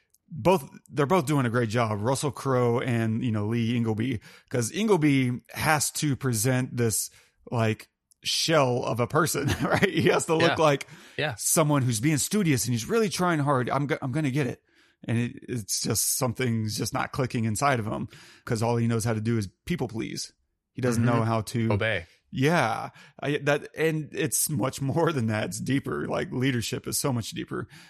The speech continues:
Speaker 1: Um, and it's seeing underneath the surface. Uh, and, and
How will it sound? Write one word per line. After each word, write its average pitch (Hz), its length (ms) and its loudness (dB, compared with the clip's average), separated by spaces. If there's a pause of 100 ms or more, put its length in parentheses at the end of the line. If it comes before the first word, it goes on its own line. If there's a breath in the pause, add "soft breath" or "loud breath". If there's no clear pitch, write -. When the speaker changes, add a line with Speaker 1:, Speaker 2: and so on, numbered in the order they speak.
(140 loud breath)
Speaker 1:
Um, 120 520 -2
and 107 180 0
it's 104 160 -4
seeing 113 320 0
underneath 110 360 -2
the 131 80 -10
surface. - 520 -6 (300 loud breath)
Uh, 113 320 -2
and, 110 420 -2
and 107 320 -4